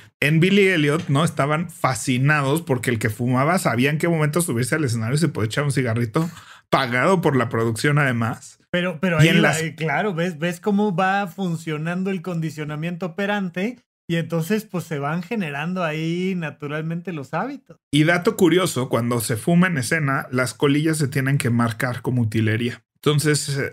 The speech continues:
Speaker 1: eh, se hizo un sellito
Speaker 2: Ok.
Speaker 1: que decía utilería Billy Elliot y a cada cigarro en cada colilla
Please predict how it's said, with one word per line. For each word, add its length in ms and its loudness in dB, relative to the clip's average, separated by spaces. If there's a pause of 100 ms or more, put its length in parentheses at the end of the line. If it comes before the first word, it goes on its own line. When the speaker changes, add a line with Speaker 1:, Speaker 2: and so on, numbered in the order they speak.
Speaker 1:
eh, 200 2
se 160 0
hizo 200 2
un 80 4
sellito 360 2
Speaker 2:
Ok. 80 -4
Speaker 1:
que 60 -2
decía 260 0
utilería 540 0
Billy 240 2
Elliot 320 0
y 40 0
a 120 -6
cada 380 0
cigarro 420 -2
en 100 -4
cada 300 -2
colilla 520 -4